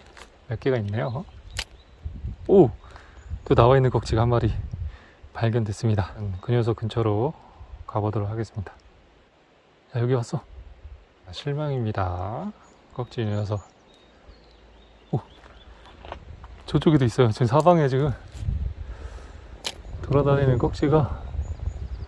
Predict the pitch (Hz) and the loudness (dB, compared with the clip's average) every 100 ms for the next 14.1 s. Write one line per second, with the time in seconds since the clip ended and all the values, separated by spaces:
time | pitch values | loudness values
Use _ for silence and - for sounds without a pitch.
0 | - - - - - - 175 143 131 123 | -14 -16 -16 -10 -4 2 4 4 4 4
1 | 117 127 113 - 113 110 - - - - | 2 2 0 0 -2 -2 -6 -20 -20 -20
2 | - - - - - - - 123 131 117 | -20 -20 -20 -18 -18 -14 -4 0 0 0
3 | - 127 110 104 98 - - - - - | 0 0 0 0 -4 -8 -20 -20 -20 -20
4 | - - - - - - - - - - | -18 -20 -20 -20 -20 -16 -12 -10 -8 -10
5 | - - - - - - - - - - | -8 -10 -10 -10 -10 -8 -8 -8 -10 -18
6 | - - - - - - 123 120 127 - | -20 -20 -16 -8 -6 -2 2 4 4 4
7 | 156 - - - - - - - - - | 2 0 -18 -18 -20 -20 -20 -20 -20 -18
8 | - - - 117 127 135 127 120 117 - | -18 -18 -2 2 6 8 8 6 4 2
9 | 135 104 - - - - - - - - | 0 0 -8 -8 -10 -10 -16 -18 -20 -20
10 | - - - - - - - - - - | -14 -12 -10 -12 -12 -20 -20 -20 -12 -8
11 | 147 - 135 127 104 107 120 110 104 110 | -4 0 2 2 2 2 2 2 0 -2
12 | - - - - - - - - - - | -4 -16 -20 -20 -20 -20 -20 -20 -20 -4
13 | 120 113 113 113 107 104 120 131 131 117 | 2 4 4 2 0 0 0 0 2 0